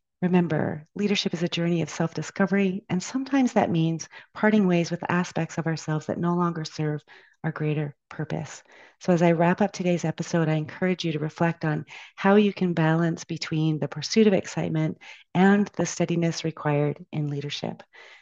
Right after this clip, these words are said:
And join me tomorrow for the ninth day of Christmas as we delve into another aspect of leadership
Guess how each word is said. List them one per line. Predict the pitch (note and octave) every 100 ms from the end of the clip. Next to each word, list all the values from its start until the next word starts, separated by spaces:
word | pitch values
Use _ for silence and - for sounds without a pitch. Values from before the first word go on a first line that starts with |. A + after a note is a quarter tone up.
| _
And | F3 E3+
join | F3 E3+
me | E3
tomorrow | - D3+ D#3 G3 D4+ E4+ - - - - _ _ _ -
for | F3 D#3+
the | D#3
ninth | A2+ D3 A#3+ - _ _
day | G#3+ G#3 G3+
of | G#3+
Christmas | F#3 - F3 E3 - -
as | F3 D#3+
we | E3+ D#3 -
delve | D#3 D#3 E3+ -
into | E3+ E3
another | D#3 D#3 D#3 G3+
aspect | - E3+ - E3 E3
of | D3+
leadership | D3+ E3+ E3+ C#4